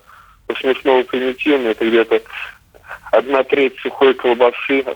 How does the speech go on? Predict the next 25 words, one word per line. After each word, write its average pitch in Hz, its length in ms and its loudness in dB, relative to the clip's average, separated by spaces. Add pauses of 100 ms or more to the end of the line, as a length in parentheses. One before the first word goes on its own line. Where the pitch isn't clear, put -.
(220)
палки 117 400 2
сухой - 260 0
колбасы 120 600 2
в 120 120 -6
день, 117 220 -2
там, 101 320 -2
стакан 110 460 0 (360)
гречка, 113 520 0
риса, 123 460 0 (500)
вот, 110 360 2
батончик 110 640 0
халвы, 131 560 2
сникерс, 127 460 -6 (600)
ну, 156 280 2
и 139 60 4
там 123 320 0
сухого - 420 0
молока, 110 520 2
скажем, 98 460 -2
ложка, 101 540 0 (400)
сахар 110 540 2
тоже, 98 320 -2 (120)
там, 92 220 -2
грамм 98 280 0
пятьдесят. 95 640 -2